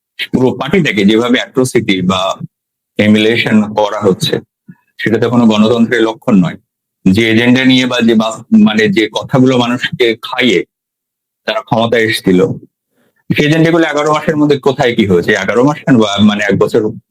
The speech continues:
বা এটা পূর্ণ হতে গেল, আদতেও দেখাচ্ছে নয়। এজেন্ডাটা ছিল আলাদা রকমের, ভিন্ন রকমের।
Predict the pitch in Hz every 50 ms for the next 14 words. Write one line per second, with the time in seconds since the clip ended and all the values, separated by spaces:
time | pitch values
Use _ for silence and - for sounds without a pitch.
0 | 101 98 101 98 98 98 107 104 92 - - - 113 107 104 107 107 101 - 101
1 | 85 82 80 85 - - - - - _ _ _ - 107 113 131 139 147 165 156
2 | 147 139 127 170 165 - 165 160 165 175 139 101 98 101 101 107 123 123 135 139
3 | 139 147 147 - 160 147 139 139 147 147 147 139 120 98 98 - 107 104 107 107
4 | 110 101 117 120 123 120 123 117 101 87 - - 92 95 - 123 - _ _ _